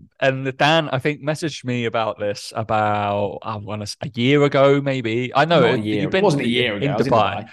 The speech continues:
Speaker 1: All right, it
Speaker 2: so
Speaker 1: was, <laughs> all right, six months, maybe. Six months
Speaker 2: Maybe.
Speaker 1: ago, and he's
Speaker 2: Yeah.
Speaker 1: pulled the trigger finally. Fucking hell.
Speaker 2: Well,
Speaker 1: Um,
Speaker 2: yeah, like, we was, we were looking at, well, 'cause over the summer, the reason we didn't get it over the summer was 'cause you can't fucking go outside to use it. It's too hot.
Speaker 1: Mate,
Speaker 2: So
Speaker 1: you, you, you wouldn't have to use any electric on it or, like,
Speaker 2: <laughs>
Speaker 1: any,
Speaker 2: Yeah, yeah,
Speaker 1: like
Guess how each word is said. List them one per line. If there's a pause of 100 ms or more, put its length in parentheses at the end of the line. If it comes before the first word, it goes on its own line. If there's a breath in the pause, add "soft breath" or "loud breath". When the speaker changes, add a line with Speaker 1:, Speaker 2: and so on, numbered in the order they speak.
Speaker 1:
All
right,
it
Speaker 2:
so
Speaker 1:
was, (160)
<laughs>
all
right,
six
months,
maybe.
Six
months
Speaker 2:
Maybe.
Speaker 1:
ago,
and
he's (140)
Speaker 2:
Yeah.
Speaker 1:
pulled
the
trigger
finally. (200)
Fucking
hell. (280)
Speaker 2:
Well,
Speaker 1:
Um,
Speaker 2:
yeah,
like,
we
was,
we
were
looking
at,
well,
'cause
over
the
summer,
the
reason
we
didn't
get
it
over
the
summer
was
'cause
you
can't (140)
fucking
go
outside
to
use
it.
It's
too
hot.
Speaker 1:
Mate,
Speaker 2:
So
Speaker 1:
you, (160)
you, (140)
you
wouldn't
have
to
use
any
electric
on
it
or,
like,
Speaker 2:
<laughs>
Speaker 1:
any,
Speaker 2:
Yeah,
yeah,
Speaker 1:
like